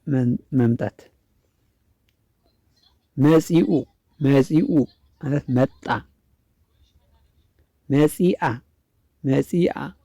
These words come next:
ከሆነ መጣች። መጺኦም፣ መጺኦም ለበ-፣ ለብዙዎች ሲሆን ማለት ነው። መጺኦም መጥተዋል፣ መጥተዋል፣ መጥተዋል።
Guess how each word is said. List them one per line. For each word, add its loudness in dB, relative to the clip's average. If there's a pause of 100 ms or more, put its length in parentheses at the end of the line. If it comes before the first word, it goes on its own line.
(100)
ከሆነ -2 (880)
መጣች። -2 (1900)
መጺኦም፣ 2 (680)
መጺኦም -2 (540)
ለበ-፣ -2 (300)
ለብዙዎች 0
ሲሆን -2
ማለት -6
ነው። -18 (160)
መጺኦም -2 (1080)
መጥተዋል፣ -4 (320)
መጥተዋል፣ -6 (1120)
መጥተዋል። -2